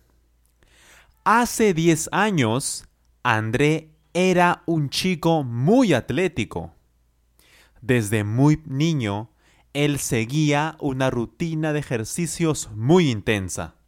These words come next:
Él disfrutaba bastante hacer planchas,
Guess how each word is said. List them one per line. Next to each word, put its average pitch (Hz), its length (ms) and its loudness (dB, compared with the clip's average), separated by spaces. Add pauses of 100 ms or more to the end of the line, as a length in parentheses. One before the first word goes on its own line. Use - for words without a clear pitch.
(1080)
Él 214 360 0
disfrutaba 170 1200 2
bastante 180 920 -2
hacer 120 460 -2
planchas, 143 840 -2